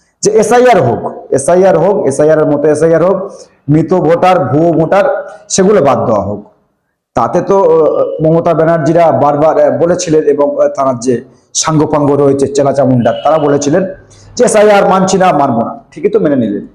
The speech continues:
ঠিকই তো এসআইআর মেনে নিলেন। আমরাও জানি এসআইআর যদি হ-, হয় বাংলায়, এরকম একটা কিছু হবে। আর, আহ, সেটাই হলো আর কি, সেটাই হলো। আটান্ন লক্ষ প্রায়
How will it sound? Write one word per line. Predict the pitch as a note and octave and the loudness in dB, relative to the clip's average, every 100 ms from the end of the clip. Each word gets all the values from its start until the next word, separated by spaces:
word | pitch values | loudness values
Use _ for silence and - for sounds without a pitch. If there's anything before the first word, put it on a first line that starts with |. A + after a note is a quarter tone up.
| _ _ _ - - | _ _ _ -20 -4
ঠিকই | G3+ A#3+ | -2 2
তো | C5+ | 2
এসআইআর | - C5+ C4 A#3 | 4 4 4 2
মেনে | A3+ G#3 | 0 0
নিলেন। | D3+ G#2 - - - _ - | 0 -2 -8 -16 -20 _ -4
আমরাও | B2+ D#3 G#3+ | 0 0 2
জানি | F3+ F#3 G3 | 0 0 0
এসআইআর | E3 E3 E3+ F3 E3+ D3+ D3+ | 0 0 2 2 2 0 0
যদি | D3+ D3+ | 0 0
হ-, | C#3+ C3+ D#3 - - _ C3 | 0 0 -2 -4 -16 _ -2
হয় | C#3+ C#3 C#3 - _ _ _ A#2+ | 0 0 -2 -12 _ _ _ -2
বাংলায়, | C#3 C#3 B2 - - - _ _ _ _ _ _ _ _ _ _ _ D3 | 0 0 0 -4 -10 -18 _ _ _ _ _ _ _ _ _ _ _ -6
এরকম | D#3 E3 | -4 -2
একটা | D#3+ | -2
কিছু | - F3 D3+ | -4 -4 -4
হবে। | - G2 F#2 - _ _ _ _ _ | -4 -6 -8 -12 _ _ _ _ _
আর, | D3+ F3 | -4 0
আহ, | F#3 | -2
সেটাই | F#3 F3 F#3 | -2 0 2
হলো | C#3 A#2 A2+ | 2 0 -2
আর | G#2 | -4
কি, | - - - _ _ _ | -8 -16 -20 _ _ _
সেটাই | - E3+ G3+ F3+ | -4 0 2 2
হলো। | C#3+ A#2+ - | 0 -2 -2
আটান্ন | D#3 - E3+ E3+ | -4 -4 -4 0
লক্ষ | D3 D3+ E3+ | 0 -2 -2
প্রায় | D3 D#3 G#3 | 0 -2 -2